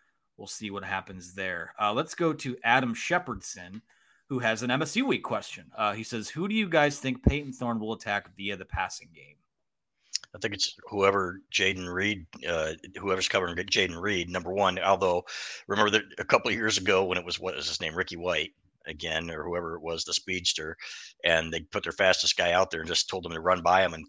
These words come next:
Speaker 2: you know, have, uh, Rocky Lombardi throw the ball up and go get it. And that's exactly what happened. He had the game of his life. I still don't know how that happened, but, uh, but it did, and give him credit, right? Uh, terrible quarterback who had the game of his life, and that seems to happen in games like these sometimes.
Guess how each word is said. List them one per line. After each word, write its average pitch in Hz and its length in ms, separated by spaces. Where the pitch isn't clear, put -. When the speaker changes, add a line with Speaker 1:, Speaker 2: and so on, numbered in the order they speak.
Speaker 2:
you 90 120
know, 82 160
have, 85 340
uh, 69 260
Rocky 92 280
Lombardi 87 400
throw 82 120
the 82 80
ball 82 300
up 80 220
and 82 160
go 90 100
get 98 240
it. 82 140
And 90 80
that's 87 140
exactly 90 380
what 90 100
happened. 98 340
He 87 80
had 82 120
the 80 40
game 98 220
of 90 80
his 82 160
life. 87 460
I 87 120
still - 200
don't 92 120
know 82 80
how 80 140
that 80 140
happened, 82 440
but, 87 220
uh, 82 160
but - 100
it 92 100
did, 139 220
and 87 100
give 90 120
him 90 60
credit, 101 280
right? 85 280
Uh, 80 160
terrible 101 300
quarterback 95 560
who 92 80
had 87 340
the 82 80
game 85 240
of 87 80
his 98 160
life, 110 380
and 80 80
that 85 160
seems - 240
to 90 80
happen 98 260
in 85 80
games 80 300
like 73 160
these 73 180
sometimes. 65 640